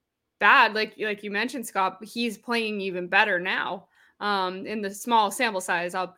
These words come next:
albeit just two games. But, um, if, if he went, you know,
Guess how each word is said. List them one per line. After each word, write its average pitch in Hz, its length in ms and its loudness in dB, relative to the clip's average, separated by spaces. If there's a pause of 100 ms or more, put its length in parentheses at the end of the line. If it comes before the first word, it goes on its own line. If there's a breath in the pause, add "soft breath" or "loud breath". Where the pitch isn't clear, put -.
albeit 196 480 -2
just 208 200 -14
two 202 80 -12
games. 233 400 -2
But, 185 300 -2 (360 soft breath)
um, 190 540 -2 (100)
if, 208 320 -8 (800)
if 247 160 -6
he 247 140 -4
went, 240 340 0
you 233 120 -6
know, 208 180 0